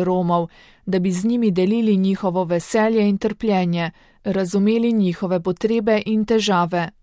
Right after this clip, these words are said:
bolje spoznali posebnost njihove kulture, miselnosti in tradicije.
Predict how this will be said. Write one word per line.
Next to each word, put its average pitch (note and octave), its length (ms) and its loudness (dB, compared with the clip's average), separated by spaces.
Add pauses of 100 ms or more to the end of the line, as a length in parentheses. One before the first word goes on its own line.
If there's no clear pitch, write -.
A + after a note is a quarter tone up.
bolje F#3+ 380 0
spoznali G3+ 680 0
posebnost G#3 760 0
njihove G3+ 480 2
kulture, F#3 640 0 (140)
miselnosti F#3+ 920 0
in G#3 200 0
tradicije. F3+ 800 0